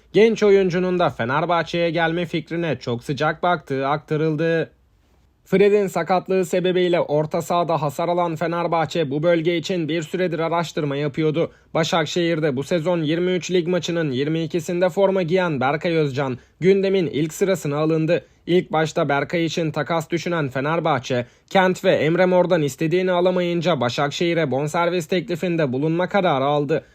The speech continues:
Yirmi beş yaşındaki milli futbolcunun transferinin kısa süre içinde olumlu veya olumsuz sonuçlanması bekleniyor.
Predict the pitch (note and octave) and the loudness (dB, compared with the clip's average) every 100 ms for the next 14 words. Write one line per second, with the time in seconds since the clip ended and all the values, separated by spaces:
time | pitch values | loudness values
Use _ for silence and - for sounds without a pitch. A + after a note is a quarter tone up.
0 | _ - F3 F3+ E3 E3+ E3 D#3+ F3 D#3+ | _ 0 2 2 2 0 0 -4 -2 -2
1 | D#3 E3 C3 C3 D#3+ D#3+ F3 F#3 F#3 E3 | -2 -2 0 0 -2 -2 -2 0 0 2
2 | F#3+ F#3+ F#3 F#3 F3+ F3 D#3 C3+ B2 A#2+ | 0 0 0 0 -2 -2 -2 0 -2 -6
3 | _ - G3 G#3 F#3+ G3+ G3 E3 G3 F3+ | _ -4 -2 0 2 4 4 2 0 0
4 | E3 - B2 C#3 D#3 F3+ F#3 F3+ E3 C#3 | 2 0 0 0 2 4 4 6 4 4
5 | F3 E3+ F3+ D3+ - C3 D#3 F#3 F3+ D#3 | 2 -2 -4 -4 -4 -4 -2 -2 0 -2
6 | B2 D3+ D#3 - D#3+ D#3+ D#3+ | -4 0 0 0 -2 0 0